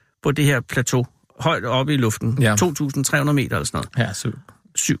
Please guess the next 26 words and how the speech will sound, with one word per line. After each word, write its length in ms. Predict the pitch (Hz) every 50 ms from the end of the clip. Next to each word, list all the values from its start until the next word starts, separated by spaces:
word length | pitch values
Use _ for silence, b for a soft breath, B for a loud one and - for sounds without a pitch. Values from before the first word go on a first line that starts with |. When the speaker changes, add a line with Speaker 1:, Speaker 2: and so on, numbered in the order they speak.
| _ _
Speaker 1:
ja. 60 | - 117 - - _ _ _ _ _ _ _ _ _ _ _ _ _ _ _ _ -
Speaker 2:
Hvad 120 | 117 123
er 40 | 120
det 80 | 123 110
super 180 | 113 107 120
svært, 260 | 104 92 - 101 98
at 420 | 110 113 101 92 - 101 104 107 101
hvis, 160 | 107 113 -
hvis 240 | - - 113 95 104
man 120 | 117 104
træner 360 | - - - 117 147 185 202
der, 140 | 190 170 135 120
hvis 120 | 113 113
man 140 | 139 143 139
er 120 | 139 135
der 140 | 123 127 127
for 140 | 120 - 139
det 100 | 120 110
første 280 | - 120 127 - -
gang, 200 | - 120 113 113
ja, 160 | 123 127 - - -
man, 180 | 110 - - 87
man 220 | 107 107 104 110
føler, 560 | 110 - - 120 120 113 117 120 120 113 107
øh, 880 | 104 104 98 92 92 90 85 85 85 82 85 85 85 85 85 82 82 85
høj. 240 | 90 90 - -